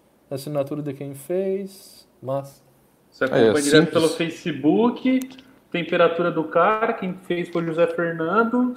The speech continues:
Speaker 2: embaixo
Speaker 3: É, só
Speaker 2: boa
Speaker 3: temperatura
Speaker 2: noite.
Speaker 3: do cara, né? Temperatura do cara fica meio tipo, ah.
Speaker 2: Ah, pra não saber se o cara tá com febre, sei lá, né?
Speaker 3: <laughs> É, mas aí o cara
Speaker 2: Enfim.
Speaker 3: nem podia tá lá, né?
Speaker 2: Hã?
Speaker 3: Aí o cara nem podia tá lá, né?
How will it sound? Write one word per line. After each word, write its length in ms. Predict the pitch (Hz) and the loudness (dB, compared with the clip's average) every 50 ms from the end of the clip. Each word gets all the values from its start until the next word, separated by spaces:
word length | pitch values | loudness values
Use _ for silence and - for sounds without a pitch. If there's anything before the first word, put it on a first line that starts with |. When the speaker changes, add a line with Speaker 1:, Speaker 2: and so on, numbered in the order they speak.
| - - | -8 -8
Speaker 2:
embaixo 260 | 202 196 185 202 202 | -4 0 4 6 8
Speaker 3:
É, 40 | 143 | 8
só 120 | - 156 151 | 8 8 6
Speaker 2:
boa 220 | 185 185 208 220 | 8 8 8 8
Speaker 3:
temperatura 440 | 208 196 208 208 220 214 - 226 220 | 8 8 10 10 10 8 8 8 8
Speaker 2:
noite. 120 | 220 247 240 | 8 8 6
Speaker 3:
do 40 | |
cara, 280 | - 226 202 180 160 151 | 10 10 10 12 10 8
né? 160 | 147 143 139 - | 6 4 0 -2
Temperatura 560 | - 139 135 - 143 135 135 - 139 139 143 147 | -4 -2 2 4 4 4 4 2 0 -2 0 0
do 80 | 139 131 | 0 2
cara 320 | - 131 131 143 156 156 | 6 8 8 8 8 6
fica 280 | 151 170 156 - 160 156 | 2 0 2 2 4 4
meio 160 | 156 156 151 | 4 0 -2
tipo, 260 | - - - 151 156 | -4 -6 0 4 6
ah. 240 | 160 147 104 95 - - - - - - - - | 6 6 4 2 0 -6 -14 -20 -20 -20 -20 -10
Speaker 2:
Ah, 200 | - 277 254 208 - | -4 0 0 0 0
pra 140 | - 127 117 | 0 0 -2
não 80 | 123 | -2
saber 220 | - 139 127 135 - | -2 -2 -2 -2 -4
se 80 | - | -4
o 20 | 165 | -2
cara 180 | - 160 165 | -2 0 0
tá 80 | - 175 | 0 -2
com 160 | - 220 220 208 | 0 0 -2 -2
febre, 520 | - - 123 123 143 190 196 156 - - | 0 2 2 4 4 2 2 0 -4 -8
sei 200 | - - 127 113 | -6 -2 0 0
lá, 260 | 107 107 113 135 160 | 2 4 4 4 2
né? 120 | 135 127 139 | 2 -2 -4
Speaker 3:
<laughs> 320 | 151 135 117 - - 139 | -4 -4 -2 2 4 4
É, 20 | 135 | 8
mas 200 | 131 123 123 123 | 8 8 8 10
aí 100 | 120 117 | 8 8
o 60 | 123 | 10
cara 160 | - - 151 | 10 10 10
Speaker 2:
Enfim. 100 | 127 117 | 8 4
Speaker 3:
nem 80 | 151 - | 0 0
podia 200 | - 156 160 170 | 4 6 8 8
tá 140 | - 185 190 | 10 10 10
lá, 180 | 185 175 165 156 | 12 12 10 10
né? 160 | 151 135 - - - 160 135 127 - - - - - - - - _ _ _ _ - - _ _ _ _ _ _ - | 8 4 2 2 4 4 4 4 4 -2 -18 -20 -20 -20 -20 -20 _ _ _ _ -20 -20 _ _ _ _ _ _ 6
Speaker 2:
Hã? 360 | 117 131 165 311 311 - - - - - - - 233 233 240 247 233 - - | 8 10 10 8 8 2 -2 -6 -8 -8 -6 -6 -6 -6 -4 -4 -4 -2 0
Speaker 3:
Aí 160 | - 98 107 | 2 4 6
o 60 | 113 110 | 6 6
cara 200 | - 107 113 117 | 8 6 6 6
nem 120 | 120 127 | 4 0
podia 260 | 127 - 127 143 139 135 | -2 0 4 4 6 6
tá 140 | - 147 | 6 6
lá, 220 | 147 147 139 139 131 | 8 8 8 8 6
né? 140 | 120 110 | 6 2